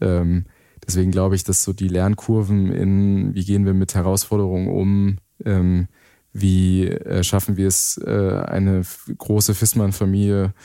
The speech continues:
in die richtige Richtung zu steuern. Ich glaub, die, die, die waren vielfältig da, aber ich glaub, der, der wichtigste Punkt ist, dass wir einfach extrem starke Führungsteams haben bei uns in der Fissmann-Gruppe.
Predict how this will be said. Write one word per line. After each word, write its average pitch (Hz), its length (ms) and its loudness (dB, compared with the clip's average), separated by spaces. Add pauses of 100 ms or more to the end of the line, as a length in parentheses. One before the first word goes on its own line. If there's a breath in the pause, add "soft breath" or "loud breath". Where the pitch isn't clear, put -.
(580 loud breath)
in 113 100 0
die 101 80 4
richtige 98 380 0
Richtung 101 260 0
zu - 140 -4
steuern. 92 400 0
Ich 92 80 -2
glaub, - 160 -6
die, 95 180 0
die, 95 340 -6
die 95 180 -2
waren 95 200 2
vielfältig - 840 -2
da, 104 240 -2
aber 104 240 0
ich 101 100 -4
glaub, 101 140 -4
der, 98 160 0
der 95 220 -4
wichtigste - 420 -4
Punkt 104 400 -2
ist, - 380 -2 (360 soft breath)
dass 98 200 0
wir 98 140 0
einfach 98 300 -2
extrem 107 960 -2
starke 98 640 -2
Führungsteams 101 1000 -2
haben 90 440 -2
bei - 80 -2
uns - 320 -2
in 92 120 -2
der 87 180 0
Fissmann-Gruppe. 95 760 -2